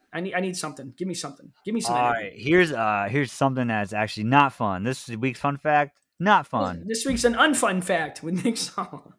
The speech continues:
Speaker 2: Un-, unfun fun fact. So, Fred, did you know there was a, uh, Cambridge computer scientist who, uh, used some little program thing, and he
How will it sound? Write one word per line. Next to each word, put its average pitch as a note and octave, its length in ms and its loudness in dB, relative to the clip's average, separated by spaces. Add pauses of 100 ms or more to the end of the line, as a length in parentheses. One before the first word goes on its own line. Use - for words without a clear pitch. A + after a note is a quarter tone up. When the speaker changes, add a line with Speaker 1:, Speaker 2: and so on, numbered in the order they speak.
Speaker 2:
Un-, G3 180 4
unfun F3 720 2
fun B2 180 0
fact. F#2 300 -2
So, C#3+ 360 2
Fred, G#2 340 0 (720)
did D#3 240 -4
you G#3+ 100 -8
know C3+ 440 -2 (1160)
there B2+ 260 6
was B2+ 360 6
a, A#2 340 0
uh, G#2+ 400 2
Cambridge F#3 580 2
computer F#3 460 0
scientist D3 800 2 (840)
who, D3 320 0
uh, B2+ 380 2 (640)
used E3+ 360 -2
some F#3+ 280 4
little F3+ 220 6
program F3 600 4
thing, G2 460 -4 (1120)
and A2+ 300 -2
he B2 240 -8